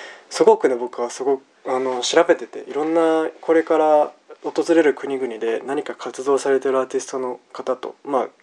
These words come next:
基本的には日本人の方と、日本語の番組ですからね、これが。こう、なんかこう、関わったりとか、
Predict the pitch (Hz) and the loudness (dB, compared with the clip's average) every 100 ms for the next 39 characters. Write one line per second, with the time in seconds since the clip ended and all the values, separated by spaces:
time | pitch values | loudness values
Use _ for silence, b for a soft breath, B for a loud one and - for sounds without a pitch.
0 | - - 139 165 185 147 123 120 123 135 | -10 -4 2 6 6 6 2 -6 -4 -2
1 | 127 - - 107 - B B B B - | -4 -6 -10 -10 -12 B B B B -8
2 | 120 110 - 120 120 123 127 123 120 123 | -8 -8 -10 -10 -6 -6 -4 -4 -4 -4
3 | 123 127 - - 123 135 - 113 - - | -4 -6 -10 -14 -14 -14 -12 -12 -12 -16
4 | B B B B B - 117 120 131 170 | B B B B B -8 -6 -2 2 2
5 | 147 - 113 - - 127 123 - 107 - | 0 -4 -8 -8 -4 -2 -2 -6 -10 -10
6 | - 113 107 | -12 -8 -8